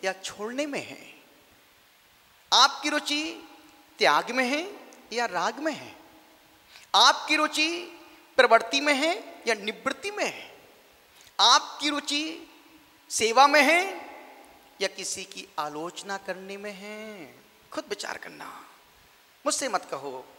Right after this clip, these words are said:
खुद विचार करना। और जो तुम धर्म कर रहे हो, क्या वो मन से हो रहा है?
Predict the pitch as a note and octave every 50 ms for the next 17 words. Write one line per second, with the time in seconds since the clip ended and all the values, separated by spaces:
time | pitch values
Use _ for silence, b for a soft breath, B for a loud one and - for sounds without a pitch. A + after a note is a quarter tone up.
0 | - - - C#4+ C4 G#3 - - G#3+ G#3 G#3 - - F#3+ F3 D#3 - - - -
1 | - - _ _ _ _ _ _ _ _ _ _ _ _ _ _ _ _ _ _
2 | - G#3 G#3 G#3 C#4+ D4 - D#4+ C#4 A3 A3 G3+ B3+ C4+ C4 C4 C4 B3 A#3 A#3
3 | G#3+ A#3 B3 A3 - - A3+ G#3+ A#3 A#3 G#3 - - - - A3 F#3 G3+ G#3 G#3
4 | G3+ G#3 G#3+ G#3 G#3 G#3+ G#3+ G#3+ A3